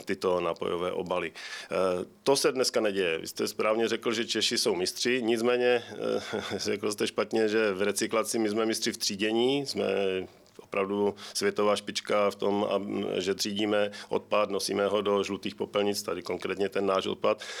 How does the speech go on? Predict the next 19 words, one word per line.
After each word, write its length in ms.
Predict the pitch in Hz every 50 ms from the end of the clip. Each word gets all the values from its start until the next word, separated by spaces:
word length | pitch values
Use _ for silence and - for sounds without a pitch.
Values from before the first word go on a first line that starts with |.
| - - -
ale 180 | 85 98 101
co 200 | 101 - - 120
se 120 | - - -
s 60 | -
ním 140 | 135 123 113
potom 280 | 117 113 123 117 110
děje, 300 | 101 104 104 107 107 107 104
tak 180 | - 101 95
tam 160 | - 98 95 92
jsme 300 | 92 101 98 98 95 92
velice 360 | 92 98 98 98 - - 98
slabí. 420 | - 98 95 92 90 92 92 90
Eh, 880 | - - - - - - - - 85 90 92 90 90 90 90 - - 95
nerecyklujeme 1000 | 95 95 104 110 117 117 117 - - - 107 110 113 107 107 107 107 104 101 101 - - - - -
a 100 | - 98
když 240 | - 117 123 107
recyklujeme, 720 | 113 113 113 113 - 117 - 110 110 107 107 107 104 104
tak, 300 | 101 101 98 - - - - - - - -
eh, 360 | 107 101 101 101 101 101 95